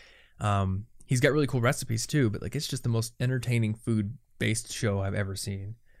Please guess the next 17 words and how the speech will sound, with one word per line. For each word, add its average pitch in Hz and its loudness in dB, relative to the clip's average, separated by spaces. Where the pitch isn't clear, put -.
So, 95 -2
and 104 0
yes, 104 2
it's - -8
more 123 2
entertaining 127 4
than 117 4
the 113 2
Great 104 -2
British 101 -6
Bake - -12
Off, - -12
as - -16
much 113 -2
as 117 -4
Ashley 107 -6
might - -8